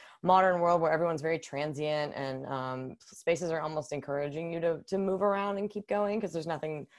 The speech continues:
there that, we're not building places you'd, like, want to remain in and, like, call home.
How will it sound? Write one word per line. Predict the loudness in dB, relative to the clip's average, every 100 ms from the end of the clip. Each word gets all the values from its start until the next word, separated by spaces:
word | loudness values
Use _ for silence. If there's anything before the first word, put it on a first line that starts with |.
| -20 _
there | 0 2 4 4 4 0
that, | -2 -4 -6 -14 -2
we're | 0
not | 2
building | 2 2 0
places | -6 -6 -8
you'd, | -6
like, | -6 -4
want | -4 -4
to | -8
remain | -6 -4 -4 -4
in | -6 -10 -10 -12
and, | -12 -12
like, | -12 -10
call | -10 -10 _ _ -14
home. | -10 -8 -8